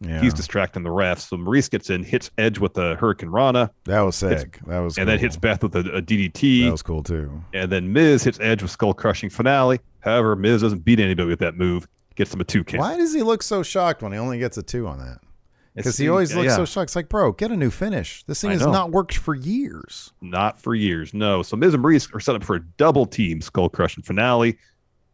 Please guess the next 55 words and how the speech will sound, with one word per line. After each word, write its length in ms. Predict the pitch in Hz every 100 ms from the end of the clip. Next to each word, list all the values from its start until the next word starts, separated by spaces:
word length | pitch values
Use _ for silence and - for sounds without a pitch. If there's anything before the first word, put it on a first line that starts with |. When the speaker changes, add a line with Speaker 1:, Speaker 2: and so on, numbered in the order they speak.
| _
Speaker 2:
Beth 240 | 110 101 -
breaks 260 | 98 -
that 120 | 101 92
up 160 | 87
with 140 | 90 82
a 60 |
spear, 520 | - - 95 87 85 - _ _ -
and 160 | 85
then 160 | 82 80
Beth 260 | 82 87 90
and 80 |
Edge 280 | 82 82 80
hit 240 | - 90 - _ _ _ _
Miz 460 | - 92 85 82 - _ _ _ _ -
with 280 | 92 85 -
a, 280 | 92 87 85
uh, 40 |
a, 360 | 85 82 82 92
a, 680 | 82 82 - 85 85 - -
Speaker 1:
A 20 |
double 180 | 85 85
Speaker 2:
a 20 |
double 240 | 113 113
Speaker 1:
spear. 160 | 90 87
Speaker 2:
spear. 280 | 92 85 78
Speaker 1:
Yeah. 320 | 73 69 67 71
Speaker 2:
And 240 | - 92 87
then 240 | 87 87 -
Edge 300 | 95 92 82
and 100 | 82
Beth 240 | 90 90
hit 260 | - 101 -
double 220 | 101 95
glam 300 | 90 98 98
slams 400 | 90 92 85 78
Speaker 1:
That 140 | 87 85
was 160 | 76
Speaker 2:
on 80 | -
Speaker 1:
rad. 340 | 71 87 76 87
Speaker 2:
Miz 200 | 87 85
and 100 | 82
Maurice 300 | 82 80 87
Speaker 1:
I 20 |
Speaker 2:
for 80 | 82
Speaker 1:
love 120 | 82
Speaker 2:
the 40 | 80
win. 80 | -
Speaker 1:
it. 60 | 90
Speaker 2:
Yeah, 200 | 87 78
Speaker 1:
I 20 |
love 240 | 82 80
Speaker 2:
that 60 | 80
Speaker 1:
it. 20 |
Speaker 2:
was 100 | 78
great. 260 | - 80